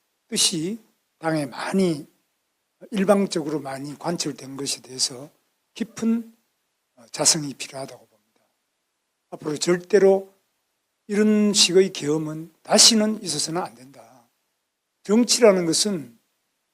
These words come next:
목표도 중요하지만 그 수단이 매우 중요한데,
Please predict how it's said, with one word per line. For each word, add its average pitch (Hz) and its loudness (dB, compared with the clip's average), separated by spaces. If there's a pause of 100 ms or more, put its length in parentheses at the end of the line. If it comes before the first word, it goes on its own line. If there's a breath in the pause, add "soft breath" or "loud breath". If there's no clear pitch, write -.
(600)
목표도 208 0
중요하지만 151 -6 (100)
그 151 -20
수단이 208 2 (120)
매우 196 -2
중요한데, 127 -14